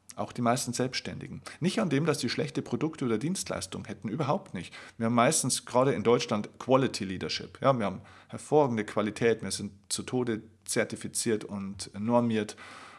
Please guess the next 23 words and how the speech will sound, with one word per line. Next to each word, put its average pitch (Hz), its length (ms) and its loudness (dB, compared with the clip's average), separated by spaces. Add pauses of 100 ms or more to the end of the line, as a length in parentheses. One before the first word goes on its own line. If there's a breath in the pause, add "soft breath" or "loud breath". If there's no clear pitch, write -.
(140)
ähm, 104 300 -6
haben 98 220 -8
tausend 110 440 -2
din-Vorschriften 107 880 -2
und, 123 240 -2
und, 101 180 -4
und. 117 200 -2
Da 110 60 -4
lachen 104 240 -6
sich 110 220 -8
andere 113 220 -4
Länder 104 240 -4
teilweise 104 380 -6
kaputt, - 400 -4
was 107 200 -4
wir 117 80 -2
für 101 160 -8
Hürden 135 220 -2
uns 101 200 -6
hier 90 160 -4
auflegen. 117 460 -4 (300 loud breath)
Aber 185 160 6
okay, 202 260 2